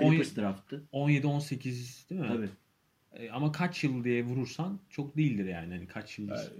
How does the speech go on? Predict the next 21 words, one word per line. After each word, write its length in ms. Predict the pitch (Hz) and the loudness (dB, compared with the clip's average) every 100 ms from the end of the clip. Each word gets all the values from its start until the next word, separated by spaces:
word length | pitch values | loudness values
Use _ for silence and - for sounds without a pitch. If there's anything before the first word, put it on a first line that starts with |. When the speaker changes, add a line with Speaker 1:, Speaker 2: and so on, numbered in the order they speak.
| - | -6
Speaker 3:
en 140 | 143 | -6
fazla 320 | 143 110 117 123 | -4 -4 -4 0
üç 100 | 139 | 8
Speaker 1:
elit 160 | 143 147 | 8 8
Speaker 3:
tane 180 | 127 | 6
Speaker 1:
geçirdiği 340 | 127 131 127 127 | 4 4 2 4
Speaker 3:
Chandler 160 | 131 113 | 4 4
Speaker 1:
sezon. 180 | 127 | 2
Speaker 3:
sezonu 380 | - 131 120 123 | 0 0 0 0
geliyor 240 | 117 104 104 | 0 0 -4
aklıma 200 | - 180 | -2 0
Speaker 2:
Abi 100 | 185 | 2
yani 260 | 151 151 147 | 4 2 2
Speaker 3:
yani. 180 | 127 | -2
Speaker 2:
Tyson 320 | - 143 147 156 | 0 0 0 -4
Chandler'ın 480 | 156 151 151 156 | -2 -2 0 -2
sayı 320 | 151 - 147 151 | -4 -4 0 2
ortalamasının 600 | 151 151 147 - 147 139 | 0 0 0 0 -2 0
on 100 | 139 | 2
ikiye 240 | 143 156 | 2 2
çıktığı, 600 | 151 - - 143 143 135 | -2 -4 -8 -2 0 0